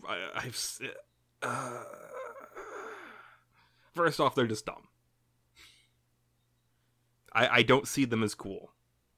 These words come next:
I, I, I see, I, I see a giant robot. I'm like, "Why did you make a giant humanoid robot?" And, uh, Aldnoah Zero actually really pissed me off 'cause, like, they're, like, shooting guns. They literally just have normal guns. Not normal guns. Like, it's,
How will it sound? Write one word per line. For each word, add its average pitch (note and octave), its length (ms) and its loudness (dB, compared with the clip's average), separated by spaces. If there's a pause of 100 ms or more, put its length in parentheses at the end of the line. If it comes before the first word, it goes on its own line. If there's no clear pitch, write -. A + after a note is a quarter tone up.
(360)
I, A2 120 6
I, G#2+ 300 6
I A2+ 100 6
see, A#2 380 0
I, A2 240 2
I - 20 2
see B2 180 -4
a A2+ 40 -4
giant A#2 340 2
robot. G2+ 460 2 (380)
I'm G#2+ 80 -6
like, G#2+ 120 0
"Why A2 220 6
did A#2 120 0
you A2+ 120 0
make A2 180 2
a A#2 60 0
giant G#2 340 -2
humanoid G2+ 560 -4
robot?" F#2+ 480 -2 (560)
And, A2+ 120 4 (220)
uh, F#2 60 -4 (200)
Aldnoah G3 400 10
Zero A#2 280 6
actually A2+ 220 2
really A2 320 -2
pissed - 280 -8
me G2+ 120 -4
off F#2 220 -6
'cause, G2 280 -2
like, G2+ 180 -2
they're, A2 180 4
like, G#2 180 0
shooting C3+ 480 0
guns. F#2+ 640 -2 (280)
They A#2 120 6
literally C3 300 6
just A#2 180 2
have A#2 140 6
normal A2+ 480 4
guns. G2 640 -2
Not A#2+ 180 2
normal F#2+ 340 -2
guns. F2 280 -12
Like, F#2 120 -4
it's, G#2 140 -2